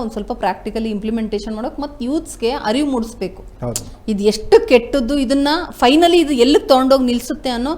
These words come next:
Speaker 1: ಅರಿವನ್ನ even ಡಿಪಾರ್ಟ್ಮೆಂಟ್ ಇದನ್ನ ಮಾಡ್ತಾ ಹೋಗ್ಬೇಕು.
Speaker 2: ಮೇಡಮ್, ಈಗ ಈ ತಿಪ್ಪೂರು
Speaker 1: ಹೌದು.
Speaker 2: ಕಾಲೇಜ್ನಲ್ಲಿ ನಡೆದ ವ್ಯ-, ದೃಶ್ಯಗಳನ್ನ ನೋಡ್ತಾ ಇದ್ರೆ
Speaker 1: ನೋಡಿ.
Speaker 2: ಒಂದು ಭುಜ ತಾಗುತ್ತಂತೆ ಮೇಡಮ್, ಭುಜ ತಾಗದ್ನಾಗ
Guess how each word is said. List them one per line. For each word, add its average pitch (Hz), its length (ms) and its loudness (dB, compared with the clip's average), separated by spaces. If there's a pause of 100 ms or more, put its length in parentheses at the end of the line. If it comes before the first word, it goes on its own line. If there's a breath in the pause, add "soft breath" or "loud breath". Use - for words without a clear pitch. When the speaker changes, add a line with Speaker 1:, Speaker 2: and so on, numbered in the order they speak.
(340 loud breath)
Speaker 1:
ಅರಿವನ್ನ 311 440 4 (200)
even 269 220 0
ಡಿಪಾರ್ಟ್ಮೆಂಟ್ 277 680 0
ಇದನ್ನ 240 340 -2 (160)
ಮಾಡ್ತಾ 214 340 0
ಹೋಗ್ಬೇಕು. 202 520 0
Speaker 2:
ಮೇಡಮ್, 160 200 -2
ಈಗ 147 120 -2 (220)
ಈ 131 40 -2
ತಿಪ್ಪೂರು 151 340 2
Speaker 1:
ಹೌದು. 220 120 2
Speaker 2:
ಕಾಲೇಜ್ನಲ್ಲಿ 170 500 2
ನಡೆದ 151 200 -2
ವ್ಯ-, 139 360 0
ದೃಶ್ಯಗಳನ್ನ 151 500 -2
ನೋಡ್ತಾ 127 380 -2
ಇದ್ರೆ 117 220 -6
Speaker 1:
ನೋಡಿ. 277 280 0 (500 soft breath)
Speaker 2:
ಒಂದು 208 380 4
ಭುಜ 185 300 4 (160)
ತಾಗುತ್ತಂತೆ 208 480 4
ಮೇಡಮ್, 127 280 0 (260)
ಭುಜ 185 140 8 (160)
ತಾಗದ್ನಾಗ 196 520 2